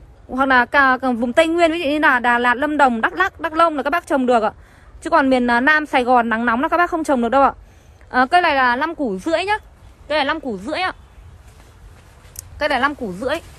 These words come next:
Vanh của nó vào khoảng, ờ, mười hai, mười ba. Vanh gốc khoảng mười hai, mười ba nhá. Vanh gốc mười ba, vanh gốc mười hai, mười ba. Năm củ rưỡi và cái cây này là em chỉ bán cho các bác miền Bắc thôi. Các bác miền Bắc thôi, các bác chia sẻ like cho em để tăng được tương tác cho em lên. Bây giờ còn có sáu mươi bảy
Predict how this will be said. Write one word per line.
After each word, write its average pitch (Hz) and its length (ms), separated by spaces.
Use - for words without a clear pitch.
Vanh 339 220
của 262 80
nó 220 120
vào 285 100
khoảng, 208 200
ờ, 190 240
mười 226 180
hai, 320 240
mười 262 100
ba. 294 280
Vanh 294 160
gốc 359 140
khoảng 220 160
mười 208 100
hai, 285 180
mười 247 100
ba 285 220
nhá. 320 140
Vanh 311 120
gốc 381 140
mười 294 140
ba, 294 320
vanh 285 120
gốc 330 100
mười 277 120
hai, 285 180
mười 247 80
ba. 277 240
Năm 302 160
củ 247 180
rưỡi 302 260
và 381 60
cái 294 120
cây 330 160
này 262 140
là 233 80
em 294 160
chỉ 240 120
bán 208 220
cho 302 60
các 320 80
bác 349 140
miền 254 200
Bắc 349 180
thôi. 330 360
Các 320 100
bác 370 140
miền 277 140
Bắc 349 160
thôi, 339 140
các 339 80
bác 392 180
chia 349 160
sẻ 285 180
like 294 220
cho 320 120
em 311 60
để 254 60
tăng 302 220
được 254 100
tương 311 160
tác 370 240
cho 320 100
em 311 140
lên. 311 140
Bây 294 80
giờ 262 80
còn 240 140
có 226 100
sáu 214 220
mươi 285 120
bảy 247 200